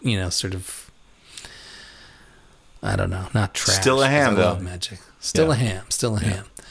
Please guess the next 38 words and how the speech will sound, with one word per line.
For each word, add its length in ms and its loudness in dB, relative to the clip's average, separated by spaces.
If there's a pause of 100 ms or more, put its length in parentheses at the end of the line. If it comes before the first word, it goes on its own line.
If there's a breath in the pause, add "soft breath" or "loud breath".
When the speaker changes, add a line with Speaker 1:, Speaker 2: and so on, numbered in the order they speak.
(560 loud breath)
Speaker 1:
Cheech 300 2
and 100 2
Chong's 340 4
Up 220 2
in 80 4
Smoke 480 4
was, 400 2
was 220 2
in 100 4
theaters. 640 2 (240 loud breath)
Speaker 2:
Wow. 680 2 (1600)
What 160 4
about 120 2 (140)
Speaker 1:
And 300 0 (1600)
Speaker 2:
Love 240 4
at 80 0
First 340 0
Bite? 380 2
Or, 220 -10 (680)
that 120 -2
was 120 -4
probably 220 2
the 60 -2
next 300 0
year 180 -4
after 260 -6
that. 260 -10 (180)
Yeah, 260 -6
that 80 -8
was 120 0
seventy-nine. 640 -8 (1040)
Speaker 1:
What 160 0
made 220 4
you 60 0
think 260 0
of 60 4
that 200 0
one? 160 -6